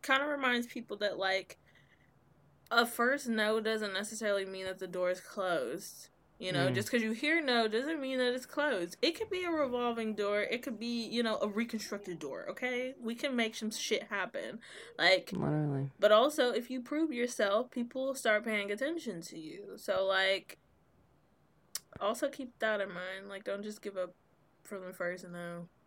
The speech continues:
Speaker 1: A lot of people were told no. <laughs> A lot of
Speaker 2: Literally.
Speaker 1: the time.
Speaker 2: Who kept
Speaker 1: Like,
Speaker 2: going?
Speaker 1: <laughs> they did. And I feel like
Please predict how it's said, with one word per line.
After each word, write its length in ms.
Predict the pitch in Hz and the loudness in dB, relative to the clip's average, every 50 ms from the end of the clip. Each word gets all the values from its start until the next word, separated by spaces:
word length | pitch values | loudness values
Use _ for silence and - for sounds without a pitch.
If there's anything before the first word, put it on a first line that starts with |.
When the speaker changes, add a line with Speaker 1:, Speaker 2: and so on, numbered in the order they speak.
| _ _ _ - | _ _ _ -2
Speaker 1:
A 80 | 185 | 2
lot 220 | 196 190 196 202 196 | 4 4 4 4 2
of 60 | 190 | 0
people 260 | - 214 - - 185 | -4 -6 -8 -6 -6
were 120 | 185 185 | -6 -6
told 320 | 185 - - 180 175 170 175 | -4 -4 -2 -2 -2 -2 -2
no. 340 | 175 170 165 165 165 170 170 - - - | -2 -2 -2 -2 -4 -6 -8 -12 -18 -20
<laughs> 180 | - - - - | -20 -12 -8 -8
A 40 | 240 - - 403 - - - _ _ _ _ - - - - - - | -4 -2 -2 -2 -2 -4 -16 _ _ _ _ -20 -20 -18 -6 2 8
lot 240 | 190 185 190 208 | 12 12 12 12
of 0 | |
Speaker 2:
Literally. 340 | 262 240 151 117 113 131 156 151 | 12 12 12 10 10 10 8 6
Speaker 1:
the 120 | - 202 | 6 2
time. 280 | 175 - - - - - | 0 0 0 2 8 10
Speaker 2:
Who 100 | 214 202 | 10 10
kept 220 | 175 220 196 190 | 12 12 10 12
Speaker 1:
Like, 60 | 214 180 | 12 12
Speaker 2:
going? 480 | 151 151 190 196 139 110 - - 160 - - - - - - - - - - | 12 12 12 12 12 10 8 6 4 2 2 0 -18 -20 -20 -20 -20 -20 -20
Speaker 1:
<laughs> 480 | - - - - _ _ _ _ - - | -20 -20 -20 -20 _ _ _ _ 2 6
they 160 | 214 214 214 | 8 8 8
did. 420 | 214 214 214 208 196 180 170 - | 8 8 10 10 12 10 10 8
And 160 | - - 185 202 | 8 6 8 8
I 140 | 202 214 | 8 6
feel 340 | 214 - 220 220 220 220 220 | 4 0 -2 0 2 4 4
like 920 | 220 214 208 202 196 190 175 - - - - - 175 131 107 - - - | 6 6 6 6 6 4 2 -4 -10 -12 -12 -12 -14 -16 -16 -16 -18 -20